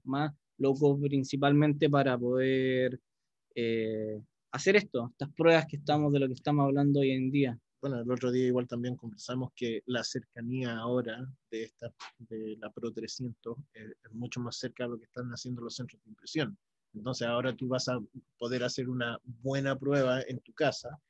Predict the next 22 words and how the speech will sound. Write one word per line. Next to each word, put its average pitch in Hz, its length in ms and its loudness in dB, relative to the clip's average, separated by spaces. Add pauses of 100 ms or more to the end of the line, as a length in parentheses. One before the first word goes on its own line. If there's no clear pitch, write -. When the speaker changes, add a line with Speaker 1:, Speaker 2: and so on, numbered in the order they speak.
(420)
Speaker 2:
y 117 260 -6 (600)
te 131 100 -2
va 123 100 2
a 123 40 -2
salir 123 360 -4 (300)
exactamente 120 800 -6
lo 117 100 -4
mismo 123 460 -6
en 117 140 -10
el 107 60 -10
centro 117 280 -10
de - 20 -14
impresión. - 420 -8 (800)
Speaker 1:
Sí, 170 320 8 (100)
mira, 156 240 6
acá 165 180 6
tengo 214 280 8
una, 156 600 6 (200)
una 156 260 2
prueba 180 380 8
de 160 380 6
color 156 380 8